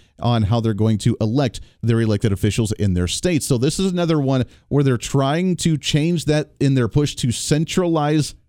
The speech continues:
the electoral process. They're trying to still, even though it's been shot down multiple times, still ram through this H R one that is the election law and centralizing all of it, saying the states do not have the power to make their own election laws,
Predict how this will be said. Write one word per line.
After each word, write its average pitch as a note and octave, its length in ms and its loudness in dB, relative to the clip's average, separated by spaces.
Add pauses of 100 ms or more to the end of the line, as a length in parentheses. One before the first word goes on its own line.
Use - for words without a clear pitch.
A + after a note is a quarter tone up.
the C3 140 2
electoral A#2+ 580 0
process. A#2 540 -2 (300)
They're C3+ 140 2
trying D#3 340 0
to C#3+ 80 -2
still, D3 760 2
even C#3+ 200 0
though C3 100 4
it's C3+ 80 -2
been B2 140 0
shot C3 260 0
down B2 220 2
multiple A2+ 260 0
times, A#2+ 320 0
still D3 220 2
ram C3 260 0
through C#3+ 160 0
this B2+ 220 -2
H C#3 180 0
R C3 160 0
one A2+ 400 0 (340)
that B2+ 140 2
is A#2+ 160 0
the A2+ 320 2
election A#2 520 0
law G#2 260 0 (340)
and G2+ 180 2
centralizing B2 680 2
all B2+ 160 0
of A#2+ 60 0
it, - 80 -2
saying C3 240 2
the G2+ 80 -2
states D#3+ 340 -2
do C3 160 0
not B2+ 320 0
have F#3+ 200 0
the B2 60 -2
power F#2+ 360 2
to - 120 -2
make G#2+ 200 2
their A#2 200 0
own A2+ 120 0
election F#2+ 420 -2
laws, G#2 260 -2